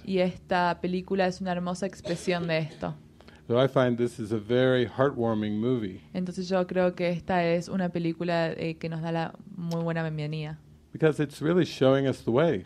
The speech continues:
Speaker 1: Porque realmente nos muestra el camino.
Speaker 2: And it's giving us an example of, of how to work it.
Speaker 1: Y nos da un ejemplo de cómo trabajar con esto.
Speaker 2: Uh, we, we certainly enjoyed The Truman Show.
Speaker 1: Eh, claramente nos gustó mucho el Truman Show.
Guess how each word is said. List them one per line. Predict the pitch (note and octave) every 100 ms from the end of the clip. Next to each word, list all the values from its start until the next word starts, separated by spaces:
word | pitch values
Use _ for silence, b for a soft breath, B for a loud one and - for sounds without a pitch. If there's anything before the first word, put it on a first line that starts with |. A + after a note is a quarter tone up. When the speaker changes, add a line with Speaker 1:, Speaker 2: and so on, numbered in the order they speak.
| B B -
Speaker 1:
Porque | F3 F#3
realmente | F3+ F#3 F#3 F#3+
nos | F3+ E3+
muestra | F3 E3 E3+
el |
camino. | E3 E3 E3 D#3+ - - B B -
Speaker 2:
And | C3
it's | C3
giving | - D3 D3+ D3+
us | C3+ B2+ A#2+
an | A#2+
example | A#2 G#2+ G2+ B2+ D3+ D#3 A#2 G#2 G#2+
of, | G#2 A2+ A2+ A2 - - - - -
of | A2+ G#2+
how | - B2 B2 B2
to | B2
work | G2+ B2+ C#3+
it. | - - - b -
Speaker 1:
Y |
nos | F#3 F3+
da | F#3
un | F#3+
ejemplo | F3+ F#3+ F#3 F#3+ F#3
de | F3
cómo | F3 F3 F3
trabajar | E3+ D#3+ F3 E3+
con | E3+
esto. | E3 - D#3+ - - b b b b -
Speaker 2:
Uh, | A2+ A2 G#2+ G2+ -
we, | G2+ A2+ A#2 A#2+ A2+ A2 -
we | G#2+ G#2
certainly | - C#3 D3 C#3
enjoyed | C3 A2 B2 C3+
The | C3
Truman | - C#3 B2 G#2
Show. | A2 G2 B2 - b b -
Speaker 1:
Eh, | F3 E3+ E3 - - - -
claramente | G3+ G3+ G3 F#3+ G#3 G#3 -
nos | F3+ F3
gustó | F3+ D#3 F#3 F3+
mucho | F#3 F3+ G3 F#3+
el | F3 E3+
Truman | F3+ F3 F3
Show. | F3 E3+ G3